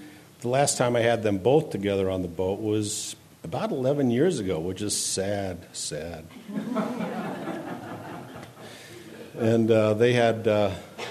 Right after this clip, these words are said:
it was <laughs> a full boat. <laughs> My boat is comfortable with two people. It's crowded with three people. But that particular time, we had two, four, six people on the boat. And so they both brought their husbands with them, and we went sailing.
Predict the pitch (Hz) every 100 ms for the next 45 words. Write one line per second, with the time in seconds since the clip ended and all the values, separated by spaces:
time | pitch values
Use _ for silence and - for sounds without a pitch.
0 | - 117 131 120 - - 156 - 185 139
1 | - 131 107 - 156 - - - - 165
2 | 175 160 156 127 - 139 139 117 113 110
3 | 104 95 - 135 131 117 - 110 - -
4 | - 107 98 - 135 139 127 117 113 113
5 | 113 113 113 113 110 - - - 123 113
6 | 127 127 127 - 113 123 117 117 104 101
7 | 101 - 101 101 104 98 101 92 95 -
8 | - - 98 95 92 - 98 90 90 -
9 | - - 120 - - 95 92 85 80 78
10 | 80 80 - - - - - 104 98 107
11 | 104 104 107 - 101 98 98 92 98 98
12 | 92 95 98 101 98 95 95 98 95 -
13 | - 95 92 92